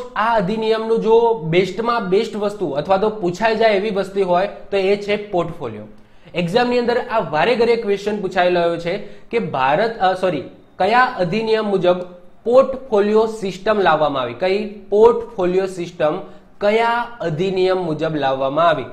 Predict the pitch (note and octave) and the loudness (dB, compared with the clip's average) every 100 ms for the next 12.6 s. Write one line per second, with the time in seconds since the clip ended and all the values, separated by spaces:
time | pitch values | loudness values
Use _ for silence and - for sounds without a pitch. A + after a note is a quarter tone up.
0 | - - - E3 - F#3 A3+ A3 F#3 E3+ | -16 -20 -10 -10 -2 4 4 4 -2 -4
1 | B2+ C#3 D3+ F#3+ G3 F3+ E3+ E3+ F3 C#3 | -2 -2 -2 -2 -2 0 -4 -2 -2 -2
2 | C#3 F3 F3+ E3+ E3+ C3+ C3+ C#3 C3+ - | -4 -2 -2 -4 -4 -8 -6 -4 -4 -6
3 | D#3+ F3+ E3 - C3 A2 - - - - | -8 -6 -10 -8 -8 -8 -14 -20 -20 -2
4 | A3+ C4 A#3 F3+ - - - - - C3+ | 2 2 2 0 -2 -4 -14 -20 -10 2
5 | F#3 C4+ - G#3+ G#3+ A3 F#3 E3+ C3 A#2 | 4 6 2 -2 -2 -2 2 2 2 -4
6 | D3+ F3 F#3 G3+ A3+ G3+ G#3 G3 G3+ G#3+ | -6 -2 0 2 4 4 4 0 -2 0
7 | G3+ G3 F#3+ F3+ F#3 D#3 E3+ F#3 F#3+ F#3+ | 0 2 0 0 0 2 2 2 -2 -2
8 | F3 F#3 - D#3 D#3 G#3 D#3+ D#3+ F3+ F#3 | -4 -6 -4 -4 -2 -4 -2 0 0 2
9 | F3+ E3+ D#3+ D#3+ - - - E3 D3 G#3 | 2 2 -4 -8 -16 -12 -4 0 4 4
10 | B3 A3 G#3+ G#3+ F#3 F3 F3+ F3+ - - | 2 0 0 -2 2 2 4 2 -2 0
11 | G#3+ A#3 - G#3 G3+ G#3 E3+ D#3+ - G3+ | 0 0 0 0 0 -2 -6 -6 -2 2
12 | D#3+ C#3 D3 D#3 B2+ | 2 2 0 0 -2